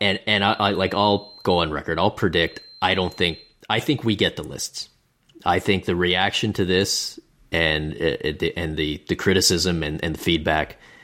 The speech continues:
has been strong enough that I, I think the league comes to its senses and changes course. And I'm willing to bet that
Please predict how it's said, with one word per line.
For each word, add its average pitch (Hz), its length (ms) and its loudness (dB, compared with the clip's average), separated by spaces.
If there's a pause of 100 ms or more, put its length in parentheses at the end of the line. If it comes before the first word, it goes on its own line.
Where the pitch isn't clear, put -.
(240)
has 90 220 2
been 87 200 0
strong 85 440 2
enough 78 220 -2
that 82 120 0
I, 78 220 -4
I 90 80 0
think 92 260 -2
the - 80 0
league 85 240 -2
comes 85 280 -2
to 90 100 2
its - 100 0
senses 87 560 0 (500)
and 78 400 -2
changes 82 380 2
course. 82 500 -2 (120)
And 82 200 -4
I'm 90 140 2
willing 90 240 4
to 92 80 -4
bet 82 380 -2
that 76 200 -4